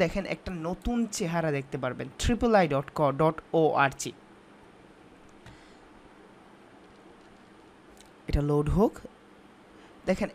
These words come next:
এটা একটা ডিফারেন্ট ওয়েবসাইট, ট্রিপল আই ডট ও আর জি, আর এইটা একটা ডিফারেন্ট ওয়েবসাইট, all state dot com। এখন দেখেন এই ট্রিপল আই ডট ও আর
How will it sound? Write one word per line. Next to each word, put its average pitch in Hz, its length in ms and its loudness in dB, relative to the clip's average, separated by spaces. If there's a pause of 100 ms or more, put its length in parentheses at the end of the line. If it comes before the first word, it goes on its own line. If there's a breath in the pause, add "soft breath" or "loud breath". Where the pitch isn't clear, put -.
এটা 202 160 2
একটা 254 120 -4 (220)
ডিফারেন্ট 226 640 -2 (100)
ওয়েবসাইট, 135 440 -4 (480)
ট্রিপল 220 320 0 (220)
আই 214 80 4 (160)
ডট 175 160 -2 (140)
ও - 20 2 (140)
আর 135 60 0 (100)
জি, 202 100 -2 (180)
আর 151 80 2 (220)
এইটা 220 240 -2
একটা 254 140 -8 (100)
ডিফারেন্ট 160 400 -4
ওয়েবসাইট, 127 340 -8 (560 loud breath)
all 220 140 6 (140)
state 170 340 0
dot 131 140 0 (100)
com। 123 120 -4 (1000 loud breath)
এখন 269 180 0 (120)
দেখেন 160 220 0 (400)
এই 247 80 8 (200)
ট্রিপল 277 420 8 (340)
আই 202 80 12 (200)
ডট 202 240 8 (280)
ও - 20 10 (220)
আর 170 80 8